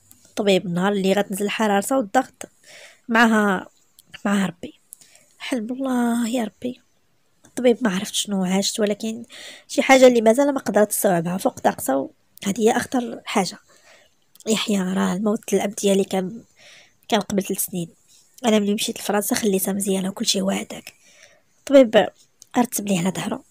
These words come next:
بعض الأحيان كتكون شي حاجة ضارة لا ما كنقدروش نقولها، وهذا حل الأخت ديالك. غتفيق حاول تعرضها على طبيب نفسي.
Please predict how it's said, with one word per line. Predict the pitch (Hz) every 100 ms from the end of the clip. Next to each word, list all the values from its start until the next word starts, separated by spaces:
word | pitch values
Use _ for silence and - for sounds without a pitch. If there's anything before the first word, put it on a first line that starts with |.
| _ _ - - _
بعض | 202 190
الأحيان | - - - 277 262 - -
كتكون | - - 214
شي | 208 214
حاجة | - 220 190
ضارة | 185 196 233
لا | 233
ما | 214
كنقدروش | 208 - - 240 262
نقولها، | - 202 165 - - - -
وهذا | 208 214
حل | - 233
الأخت | 226 -
ديالك. | 214 190 - - - - - - _ -
غتفيق | 208 208 208 - 247
حاول | - 226 220
تعرضها | 196 202 196
على | 196
طبيب | 196 185
نفسي. | 190 - - -